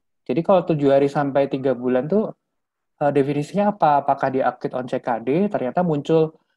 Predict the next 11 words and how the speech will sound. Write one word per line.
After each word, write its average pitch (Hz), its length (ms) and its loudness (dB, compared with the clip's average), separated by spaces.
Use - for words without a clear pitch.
baru 185 300 2
nih 185 240 -2
terminologi 143 640 0
yaitu, 165 480 -2
eh, 127 320 -2
A 131 80 -8
K - 80 -12
D, 117 60 -6
acute 147 260 -6
kidney 123 300 -6
disease. 117 500 -14